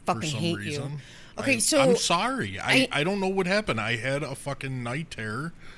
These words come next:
Speaker 1: I woke up at three and I tried to ke-, let you sleep, but then at,
Speaker 2: Oh,
Speaker 1: like,
Speaker 2: in the morning.
Speaker 1: Yeah.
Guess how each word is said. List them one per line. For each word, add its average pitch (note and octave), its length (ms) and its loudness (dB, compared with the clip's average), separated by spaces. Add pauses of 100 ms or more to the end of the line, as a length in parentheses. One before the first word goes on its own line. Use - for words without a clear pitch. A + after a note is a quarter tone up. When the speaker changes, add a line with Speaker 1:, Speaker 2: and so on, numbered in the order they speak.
(220)
Speaker 1:
I B2 120 -4
woke A#2+ 280 -2
up E3 160 -2
at E3 100 -4
three A#2+ 580 -4
and A#2+ 340 -4
I A#2 120 -4
tried B2+ 380 0
to D#3+ 40 -6
ke-, - 320 -12
let B2 260 -4
you C3+ 160 -4
sleep, G#2 520 -8 (520)
but - 140 -4
then C3 140 0
at, C#4 120 2
Speaker 2:
Oh, E4+ 120 6
Speaker 1:
like, D4+ 100 4
Speaker 2:
in D4 100 8
the C#4 60 8
morning. D4+ 500 6
Speaker 1:
Yeah. E3+ 360 4